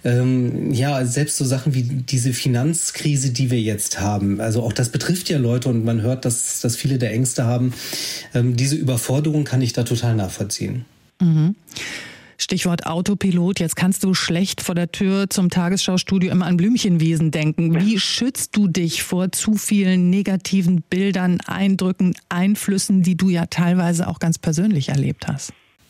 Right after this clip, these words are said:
Speaker 1: Ich würde es als gesundes und auch gutes Verhalten bezeichnen,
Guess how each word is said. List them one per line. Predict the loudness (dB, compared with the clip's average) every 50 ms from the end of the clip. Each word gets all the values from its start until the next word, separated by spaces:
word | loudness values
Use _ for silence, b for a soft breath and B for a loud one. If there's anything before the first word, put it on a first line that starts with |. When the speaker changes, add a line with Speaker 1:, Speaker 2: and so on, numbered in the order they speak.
| _ _ B B B B B B B B B B B B B B B B B
Speaker 1:
Ich | -4 -2 0
würde | 0 0 0 0
es | 0 -2 -2 -2 -2 -2
als | -2 -2 -2 -4 -4 -6 -4
gesundes | -4 -2 0 0 0 0 2 2 0 0 0 -2 -2 -4 -4 -4 -6 -4
und | -2 -2 -2 0 -2
auch | -4 -4 -2
gutes | -2 -2 -2 0 -2 -4 -2
Verhalten | -2 0 0 0 0 -2 -2 -2 -2 -2 -2
bezeichnen, | -4 -4 -4 -4 -2 -2 -2 -2 0 0 0 2 2 0